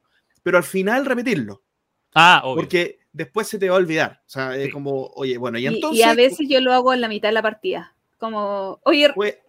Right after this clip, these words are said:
Speaker 3: mm, par-,
Speaker 1: sí.
Speaker 3: recuerden que, eh, y
Speaker 2: Mm.
Speaker 3: comienzo a leer la, la puntuación.
Speaker 1: Como ir diciéndolo
Speaker 2: No.
Speaker 1: cada vez, porque, y esto, recuerden que esto es parte del objetivo final del juego, así se hacen los puntos. Por-, para, para que no, porque siempre es lo que al final te preguntan dos veces.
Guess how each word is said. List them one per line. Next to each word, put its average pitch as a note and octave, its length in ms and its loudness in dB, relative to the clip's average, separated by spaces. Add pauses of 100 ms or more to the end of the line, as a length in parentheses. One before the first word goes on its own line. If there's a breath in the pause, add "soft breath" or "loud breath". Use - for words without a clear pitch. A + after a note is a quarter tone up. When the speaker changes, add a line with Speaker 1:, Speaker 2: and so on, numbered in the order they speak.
(200)
Speaker 3:
mm, A#3 480 -4
par-, - 280 0
Speaker 1:
sí. B3 100 -4
Speaker 3:
recuerden F#4 680 4
que, F4 400 4 (480)
eh, A#3+ 320 0
y G3 80 0
Speaker 2:
Mm. - 40 -2
Speaker 3:
comienzo C#4+ 360 2
a C#4 60 6
leer C#4+ 380 6
la, C#4 260 -2 (160)
la C4+ 140 -2
puntuación. B3+ 520 -8 (260)
Speaker 1:
Como D#3+ 220 -4
ir F#3+ 100 2
diciéndolo A3+ 580 0
Speaker 2:
No. A3+ 80 0
Speaker 1:
cada A3+ 200 0
vez, A#3+ 180 0
porque, F#3 260 2
y F#3 180 4
esto, A3 380 0
recuerden F#3+ 340 0
que G3+ 100 -4
esto G3 160 -6
es G3 40 -6
parte G3+ 200 -2
del G3 100 2
objetivo F#3 260 -4
final F#3+ 240 -4
del G#3 100 -6
juego, C3 200 -6
así A#2+ 240 -12
se F3 80 -10
hacen F3 160 -8
los F#3+ 100 -4
puntos. C3+ 280 -10 (100)
Por-, D#3 180 -10
para, D#3 320 -4 (360 soft breath)
para D#3 200 -2
que D#3 120 -6
no, E3+ 120 -6
porque D3+ 220 -10
siempre F4+ 580 -8
es A3+ 140 -4
lo B3 180 -6
que A3+ 80 -10
al G#3+ 100 -8
final A3+ 480 -6 (360)
te G3+ 100 8
preguntan G#3 480 2
dos F#3+ 160 -4
veces. - 300 -16